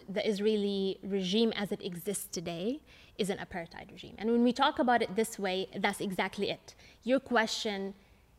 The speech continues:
does this apply to everybody or just Palestinians? This is a very simple yet, um, accurate way to describe apartheid. It's a legal system where the practices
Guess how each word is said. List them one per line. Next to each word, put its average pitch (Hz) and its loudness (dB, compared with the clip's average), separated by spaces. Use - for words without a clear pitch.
does 214 6
this 233 4
apply 220 2
to - -4
everybody 190 2
or 185 -2
just 185 -4
Palestinians? 165 -8
This 269 6
is 277 6
a 233 10
very 233 4
simple 233 2
yet, 196 0
um, 185 0
accurate 240 2
way 214 2
to 208 -4
describe 190 -2
apartheid. 247 -2
It's - -6
a 202 0
legal 247 6
system 220 -4
where 196 2
the 202 0
practices 240 2